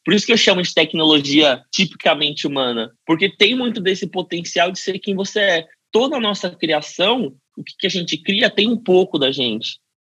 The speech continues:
Então, assim, se nós vamos criar a partir de algo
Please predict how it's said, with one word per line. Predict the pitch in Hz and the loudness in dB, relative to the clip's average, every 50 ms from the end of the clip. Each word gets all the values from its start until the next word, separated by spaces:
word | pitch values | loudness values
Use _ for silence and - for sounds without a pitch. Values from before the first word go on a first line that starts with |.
| _ | _
Então, | 139 139 135 - 175 175 | -4 -2 2 4 2 2
assim, | 175 - 165 131 113 117 | 4 0 -2 -2 -2 -4
se | - - 160 | -4 0 4
nós | 170 175 214 196 | 4 4 4 4
vamos | 202 202 190 196 - - | 4 2 2 0 -4 -4
criar | - - 170 165 156 143 131 117 117 - - _ _ _ | -6 0 4 4 6 6 4 2 -2 -8 -20 _ _ _
a | 156 160 | -2 -2
partir | - - 185 165 160 156 - - - 202 226 220 | 2 4 4 4 4 2 -2 -4 -4 -2 -2 -2
de | 196 190 185 | -2 -2 0
algo | 170 156 147 139 131 127 127 131 | 2 2 2 0 -2 -4 -8 -10